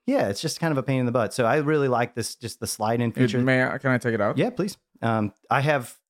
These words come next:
Speaker 1: probably three of these Mirage. I've, it's a standard gift for me for friends and stuff for birthdays and whatnot. But, um, the thing I like, they have a six watch roll.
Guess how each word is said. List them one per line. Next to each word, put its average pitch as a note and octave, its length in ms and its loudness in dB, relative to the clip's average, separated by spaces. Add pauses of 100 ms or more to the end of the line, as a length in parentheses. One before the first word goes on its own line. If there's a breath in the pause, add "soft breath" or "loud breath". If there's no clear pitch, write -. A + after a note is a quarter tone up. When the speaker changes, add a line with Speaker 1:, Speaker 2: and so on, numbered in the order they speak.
(120)
Speaker 1:
probably D3 280 0
three D#3 420 -2
of D#3+ 100 -2
these D#3 180 -2
Mirage. D3 400 0
I've, A2 180 -4 (100)
it's B2 160 -6
a A#2 120 -2 (140)
standard A#2 500 -2
gift B2+ 260 -2
for - 160 -4
me A#2 220 0
for A2+ 160 -12
friends A#2 340 -2
and A2 100 -2
stuff G#2+ 220 -4
for G#2 240 -4
birthdays G#2+ 460 -2
and G#2 100 0
whatnot. G#2+ 320 -2
But, G#2 160 -2 (500 soft breath)
um, G#2+ 460 0 (160)
the A#2 140 0
thing D3+ 320 0
I B2 40 2
like, C3 240 0
they A#2+ 100 0
have C3 100 0
a G2 60 -4
six - 440 -6
watch D#2+ 500 -4
roll. D#2 360 -4